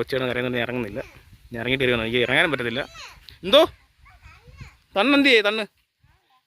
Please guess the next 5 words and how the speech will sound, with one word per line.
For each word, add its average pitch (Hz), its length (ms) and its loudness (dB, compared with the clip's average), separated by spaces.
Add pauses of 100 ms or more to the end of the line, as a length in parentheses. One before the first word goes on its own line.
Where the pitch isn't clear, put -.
(140)
എന്ത് 226 180 -4
തണ്ണ്? 214 160 2 (1400)
ആ, - 20 6 (460)
തണ്ണ്, 180 280 -2 (140)
തണ്ണല്ല 214 340 0